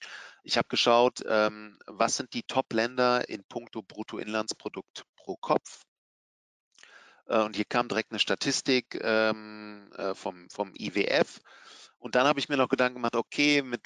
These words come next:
anhand welchen Merkmals könnte man denn Outdoor-Affinität messen? Und habe ein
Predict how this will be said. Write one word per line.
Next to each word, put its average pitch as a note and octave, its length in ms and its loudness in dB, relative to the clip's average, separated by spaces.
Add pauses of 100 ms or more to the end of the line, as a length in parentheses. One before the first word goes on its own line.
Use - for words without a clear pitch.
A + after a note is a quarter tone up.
(140)
anhand A2+ 460 -2
welchen A#2 340 2
Merkmals A2 560 0
könnte A#2+ 280 -6
man G#2 140 -2
denn G2+ 140 -2
Outdoor-Affinität F#2+ 1400 -2
messen? F2 560 -8
Und G#2 480 -8 (640)
habe - 240 0
ein A2+ 140 -10